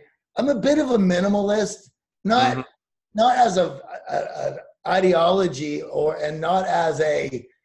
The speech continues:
Speaker 1: anything other than it's just, it happens that way. Like, my
Speaker 2: Mm-hmm.
Speaker 1: apartment is the last thing that I think about. So, um,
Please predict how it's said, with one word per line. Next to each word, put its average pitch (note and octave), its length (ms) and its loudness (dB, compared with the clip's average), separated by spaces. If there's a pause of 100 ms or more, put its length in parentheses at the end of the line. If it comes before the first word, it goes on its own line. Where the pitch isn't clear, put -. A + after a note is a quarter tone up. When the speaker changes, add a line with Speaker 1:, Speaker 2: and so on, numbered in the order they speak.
(340)
Speaker 1:
anything G#3+ 420 2
other G3 300 0
than E3 500 -2
it's E3 160 -12
just, G3 300 -8
it C#3+ 180 -12 (140)
happens F3 480 -2
that C#3+ 180 -4
way. A#2+ 300 -8
Like, D3 340 -4 (240)
my B3 200 0
Speaker 2:
Mm-hmm. B3 80 2
Speaker 1:
apartment F3+ 380 -4
is C#3 120 -6
the D3+ 80 -6
last D3+ 400 -2
thing D3 180 -4
that C3 100 -10
I B2 100 -4
think C3+ 280 -10
about. - 280 -14 (460)
So, G3 440 2 (360)
um, D#3 360 0